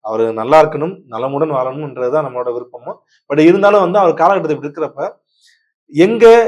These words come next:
ஏ டி எம் கே நடந்த மாதிரி சச்சரவு இங்க நடந்துடக்கூடாது அப்படின்றதுல வந்து அவர் தெளிவா இருந்தாப்புல. அதனாலதான் வந்து டக்குன்னு இந்த வட்டையே அவர் சீட்டு கொடுத்தாப்புல.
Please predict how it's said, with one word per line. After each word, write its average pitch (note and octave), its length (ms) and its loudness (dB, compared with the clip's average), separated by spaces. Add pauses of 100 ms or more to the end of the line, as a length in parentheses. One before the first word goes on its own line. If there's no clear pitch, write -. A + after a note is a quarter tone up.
(120)
ஏ F3 160 6
டி A3+ 80 6
எம் G3+ 140 0
கே F3+ 80 0
நடந்த D#3+ 240 0
மாதிரி F3+ 200 -2
சச்சரவு D#3 400 -4
இங்க B2+ 180 -16
நடந்துடக்கூடாது C3+ 580 -6
அப்படின்றதுல A2+ 460 -12
வந்து G3+ 160 -8
அவர் D#3 180 -10
தெளிவா C3 260 -12
இருந்தாப்புல. G#2 320 -16 (640)
அதனாலதான் F3 380 0
வந்து E3 180 -4
டக்குன்னு E3+ 380 -4
இந்த D#3 140 -2
வட்டையே D#3 320 -2
அவர் C#3+ 180 -4
சீட்டு D3 280 -12
கொடுத்தாப்புல. A2+ 460 -14